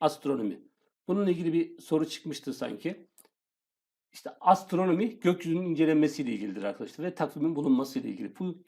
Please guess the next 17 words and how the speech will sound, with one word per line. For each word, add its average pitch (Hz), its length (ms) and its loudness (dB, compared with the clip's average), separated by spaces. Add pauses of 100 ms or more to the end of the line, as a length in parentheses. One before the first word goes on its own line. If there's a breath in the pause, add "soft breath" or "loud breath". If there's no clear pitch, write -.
(140)
cümleleri 135 480 2
bir 143 80 0
araya 135 200 4
gördü-, 135 500 4
bir 156 80 4
arada 123 240 2
gördüğünüzde 110 520 2
ne 139 80 2
diyeceksiniz? 127 460 -8 (280 soft breath)
Astronominin 131 720 2
ilerlediğini, 110 800 0 (100)
o 160 240 0
memleketin, 113 580 -2
o 143 200 -4
milletin 120 520 -6 (320 loud breath)
astronomide 123 800 0
ilerlediğini. 107 680 2